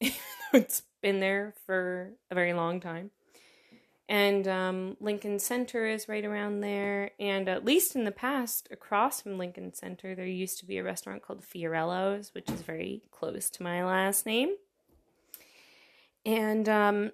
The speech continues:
<clears throat> I, I believe we went to Columbus Circle and we went into the, the new Time Warner building, which is, uh, just, it's like a mall, basically, like a selective mall.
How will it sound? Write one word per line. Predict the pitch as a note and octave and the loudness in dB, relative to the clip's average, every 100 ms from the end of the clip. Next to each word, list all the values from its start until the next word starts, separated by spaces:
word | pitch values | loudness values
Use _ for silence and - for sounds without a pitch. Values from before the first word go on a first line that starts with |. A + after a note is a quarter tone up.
| - | -8
<clears throat> | B3+ A#3 A#3 A#3+ A3+ A3 _ _ _ - | -4 -2 0 0 -2 -8 _ _ _ -4
I, | A#3+ B3+ - - | -2 -2 -6 -2
I | A3 G#3+ G3 - | 4 4 4 0
believe | A3+ B3+ C4 | 4 6 6
we | A#3 | 2
went | A3 G#3 G#3 | 2 2 0
to | |
Columbus | - - G3 G3 G3 | -6 -2 0 2 2
Circle | - F3+ E3+ F3+ F3 F3 F3 | 2 0 -2 0 2 4 2
and | - E3+ | 0 -2
we | E3+ | -2
went | E3+ F3 | -4 -6
into | F3 F3 | -10 -2
the, | F3+ F3 F3 G#3+ | 0 0 -2 -8
the | - | -8
new | F3 F3 | -4 -4
Time | G3 G3 | -4 -4
Warner | G3 E3+ E3+ | -2 -2 -4
building, | F3+ F3 F3+ F3 F3 - _ _ _ _ _ _ _ _ _ _ _ _ _ _ _ _ _ _ _ - - _ - | -6 -8 -8 -10 -12 -18 _ _ _ _ _ _ _ _ _ _ _ _ _ _ _ _ _ _ _ -20 -20 _ 0
which | A3 G#3 | 2 4
is, | F#3+ - | 2 6
uh, | G#3 F#3 F3+ | 10 12 10
just, | F3 F#3 F3+ - - - - _ _ _ _ _ _ _ _ - | 6 2 2 2 2 -2 -12 _ _ _ _ _ _ _ _ -12
it's | - | -2
like | F#3+ F3 | -2 0
a | |
mall, | E3+ D#3+ D#3+ D#3+ E3 | -2 0 0 0 -2
basically, | F3 F3+ - - F#3+ - G3+ G3 _ _ - | -4 -4 -4 -4 -4 -4 -6 -12 _ _ -8
like | F3+ | -4
a | F#3 | 0
selective | - - F#3 F3+ - F3 E3 | 2 2 2 -2 -2 -8 -6
mall. | E3 D3+ C#3+ E3 G3 G3+ | -4 -4 -4 -6 -8 -12